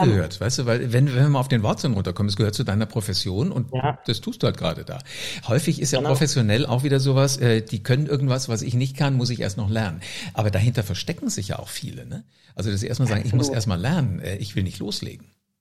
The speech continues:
Speaker 2: Absolut, ja. Und dabei lernst du genau beim Gehen, ne? Und das habe ich halt irgendwann mal verstanden,
Speaker 1: <laughs>
Speaker 2: dass du an sich diese Erfahrungen brauchst, um die Erkenntnisse zu haben, wie's, wie du's willst, wie du's haben willst, wie, wie Business wirklich funktioniert.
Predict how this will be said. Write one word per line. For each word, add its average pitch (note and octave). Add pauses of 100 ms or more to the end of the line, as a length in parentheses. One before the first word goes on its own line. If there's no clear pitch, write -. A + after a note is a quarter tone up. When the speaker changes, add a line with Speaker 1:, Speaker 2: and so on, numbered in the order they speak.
(240)
Speaker 2:
Absolut, C3+
ja. C3
Und C3+
dabei C#3+
lernst D3+
du E3+
genau D3
beim E3
Gehen, E3
ne? E3
Und C#3+
das D3
habe F3+
ich -
halt E3+
irgendwann E3
mal E3
verstanden, F3
Speaker 1:
<laughs> C3
Speaker 2:
dass C3
du -
an D3
sich E3 (340)
diese D3+
Erfahrungen F3+
brauchst, F3 (120)
um F#3+
die E3
Erkenntnisse F#3
zu -
haben, D#3+
wie's, D#3+
wie E3+
du's F#3
willst, G#3
wie E3
du's E3+
haben G3
willst, C#3
wie, D3+ (260)
wie D#3+
Business F3+
wirklich F#3
funktioniert. F3+